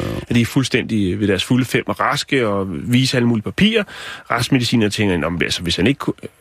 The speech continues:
altså, hvis han dør af det, så må der jo være en anden grund til, at han døde. Er han dårlig hjerte?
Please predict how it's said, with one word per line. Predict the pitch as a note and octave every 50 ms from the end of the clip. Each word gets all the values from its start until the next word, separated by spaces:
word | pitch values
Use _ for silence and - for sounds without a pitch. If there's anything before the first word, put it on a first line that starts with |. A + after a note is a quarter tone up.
| _ _ -
altså, | - G2+ -
hvis | C2+ - -
han | - C3+ E3 D#3+ C#3+ - _ -
dør | B2+ G#2 G2+
af | A2+
det, | - G#2+ G#2+ -
så | - C3
må | D3+ E3 C#3+
der | A#2
jo | G2+
være | F2+ F2 E2
en | E2 D#2+
anden | F#2 A#2+ E3 G3 F#3
grund | - B2 - -
til, | - -
at |
han | - -
døde. | - D#2+ E2
Er | F#2+
han | A#2 B2
dårlig | B2 - C#3+ D#3+ E3+ E3 D3
hjerte? | C#3 C3 C3+ C#3+ D3+ D#3+ D#3+ E3+ E3